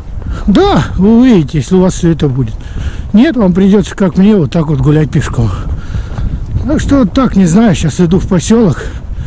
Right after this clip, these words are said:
Цепь я, наверное, найду, не знаю. Но мне всё равно не сделать. Поеду на машине, буду бук-, как-то выковыривать его оттуда. Вот, ребята, смотрите, вот капот крепится.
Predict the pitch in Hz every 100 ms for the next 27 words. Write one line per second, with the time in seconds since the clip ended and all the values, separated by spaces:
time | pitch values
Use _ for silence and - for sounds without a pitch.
0 | - - - - - - 202 165 190 185
1 | 185 190 185 196 185 220 233 147 - -
2 | - 143 127 143 117 87 - - - -
3 | - - - 160 175 175 185 180 208 175
4 | 147 160 123 170 175 175 170 170 175 -
5 | 202 208 131 - - - - 208 214 175
6 | 139 - - - - - 175 175 196 196
7 | 185 175 208 196 156 147 143 127 - 131
8 | - - - - - - - - - -
9 | - - - - - 175 - - - -
10 | - - - - - - 277 202 220 185
11 | 185 147 127 98 - - - 208 233 233
12 | 160 175 233 - 226 190 233 165 214 180
13 | 143 127